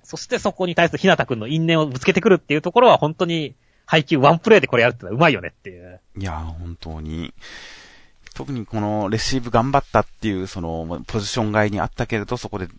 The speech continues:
Speaker 2: 頑張って、えー、で、しっかり役に立ってっていう、それに関しては一人のスポーツ選手としての、まあ、一つのエピソードですけど、そこにやっぱり日向くんに対するバチバチの意識があるっていうことで、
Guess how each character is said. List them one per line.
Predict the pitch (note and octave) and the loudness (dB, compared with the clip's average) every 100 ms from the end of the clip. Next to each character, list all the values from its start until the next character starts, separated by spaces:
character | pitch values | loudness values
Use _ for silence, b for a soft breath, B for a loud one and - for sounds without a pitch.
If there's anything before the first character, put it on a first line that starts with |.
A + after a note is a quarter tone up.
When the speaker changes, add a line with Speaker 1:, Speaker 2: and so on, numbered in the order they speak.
| - | -8
Speaker 2:
頑 | F#2+ F2+ | -6 -4
張 | F2+ | -4
っ | |
て、 | - _ A#2 B2 A2+ | -8 _ 2 4 4
え | F2+ F#2 F2 D#2+ D#2 C#2+ - D#2+ E2 | 0 -2 -2 -4 -6 -8 -10 -12 -12
ー、 | G#2 | -10
で、 | A#2 | -8
し | - | -6
っ | |
か | G2+ | -4
り | D#2+ | -4
役 | D2+ | -4
に | F2 | -6
立 | E2+ | -4
っ | |
て | F2 - | -4 -4
っ | A2 | -4
て | - G#2 | -6 -10
い | |
う、 | G2 | -8
そ | - | -8
れ | C#3+ | -8
に | D3+ | -4
関 | E3+ | -4
し | D#3+ | -2
て | A2+ | -2
は | F2 | -2
一 | - | -2
人 | F#2+ | -6
の | D#2+ | -8
ス | - | -10
ポ | F#2+ | -12
ー | |
ツ | F2 | -8
選 | F#2+ E2 | -6 -6
手 | - | -10
と | |
し | D2+ | -10
て | C3+ | -6
の、 | A2+ | -6
ま | D2+ D2+ C2+ | -4 -2 -4
あ、 | |
一 | C2 F#2+ | -6 -12
つ | - | -10
の | C#2 | -12
エ | |
ピ | - | -10
ソ | D2 | -12
ー | |
ド | C#2+ | -14
で | C#2+ | -16
す | - | -16
け | |
ど、 | C#2+ | -18
そ | - | -14
こ | - | -8
に | D3 | -6
や | |
っ | C#3 | -4
ぱ | B2+ | -6
り | |
日 | G#2 | -4
向 | B2+ A#2 | -6 -6
く | - | -8
ん | |
に | D#2+ | -6
対 | F2 | -4
す | E2 - | -6 -8
る | |
バ | - | -8
チ | - | -4
バ | A#2 | -6
チ | A#2+ | -4
の | A2 | -8
意 | |
識 | - - | -8 -2
が | D#2+ | 0
あ | E2 | 0
る | |
っ | |
て | - - | -2 -12
い | D#2 | -14
う | |
こ | - | -14
と | - C3 | -8 -2
で、 | A2+ | 0